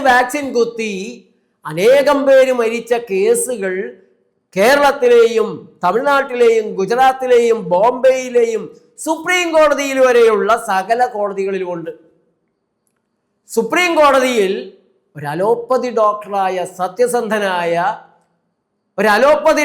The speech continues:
ഡോക്ടർ, സെയിന്റ് സ്റ്റീഫൻസ് ഹോസ്പിറ്റൽ ഡൽഹിയിലെ ശിശുരോഗ വിഭാഗത്തിൻ്റെ തലവനായിരുന്ന ഡോക്ടർ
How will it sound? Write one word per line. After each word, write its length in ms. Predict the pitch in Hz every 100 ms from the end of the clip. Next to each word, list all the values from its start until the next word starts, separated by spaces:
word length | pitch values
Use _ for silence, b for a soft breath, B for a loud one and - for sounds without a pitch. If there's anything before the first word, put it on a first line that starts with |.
| 262
ഡോക്ടർ, 420 | 254 240 233 220 143 - _ _ _ _ _ _ _ -
സെയിന്റ് 340 | 226 262 269 269
സ്റ്റീഫൻസ് 580 | 220 247 254 254 - 202
ഹോസ്പിറ്റൽ 520 | 220 220 226 226 220 202
ഡൽഹിയിലെ 680 | 185 196 202 247 214 175 170 180 226 _ _ _ _ _ _ _ _ _ -
ശിശുരോഗ 600 | - 269 320 330 311 302 294 277
വിഭാഗത്തിൻ്റെ 720 | 214 240 269 277 269 254 247 240
തലവനായിരുന്ന 760 | 202 214 262 254 233 226 226 226 196
ഡോക്ടർ 260 | 208 220